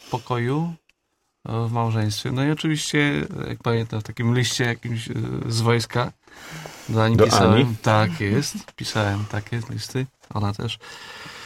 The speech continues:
Speaker 1: E, że, e, taki nastrojowy wieczór, kiedy jesteśmy razem,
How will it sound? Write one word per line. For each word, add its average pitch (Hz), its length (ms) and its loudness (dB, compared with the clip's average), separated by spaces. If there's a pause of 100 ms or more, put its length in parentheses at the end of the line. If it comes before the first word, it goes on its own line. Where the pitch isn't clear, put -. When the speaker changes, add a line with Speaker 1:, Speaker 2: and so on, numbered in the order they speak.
(340)
Speaker 1:
E, 127 380 2
że, 143 460 6
e, 117 1300 -6
taki 120 240 0
nastrojowy 131 480 6
wieczór, 143 400 2
kiedy 120 220 0
jesteśmy 120 400 2
razem, 135 720 2